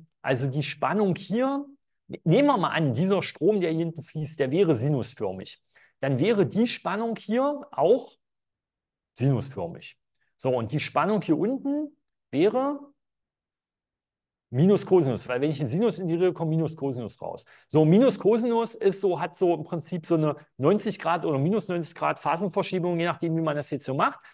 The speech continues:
ne? Aber, also es gibt eine neunzig Grad Phasenverschiebung. In welche Richtung, wollen wir uns jetzt nicht drüber streiten, ja? Ähm,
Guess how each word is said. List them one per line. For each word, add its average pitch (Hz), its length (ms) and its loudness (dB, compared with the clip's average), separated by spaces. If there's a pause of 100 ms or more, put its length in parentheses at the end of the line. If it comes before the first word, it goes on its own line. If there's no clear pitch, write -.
(120)
ne? 214 180 0
Aber, 170 240 2 (220)
also 160 140 6
es 156 100 -2
gibt 240 220 2
eine 165 100 6
neunzig 165 460 4
Grad 139 220 -6
Phasenverschiebung. 127 760 -4
In 151 140 0
welche 185 280 4
Richtung, 190 580 2 (1120)
wollen 151 120 -2
wir 175 80 0
uns 165 160 -2
jetzt 156 180 -2
nicht 151 160 -6
drüber 139 200 0
streiten, 277 560 -4
ja? 190 340 -4
Ähm, 147 300 0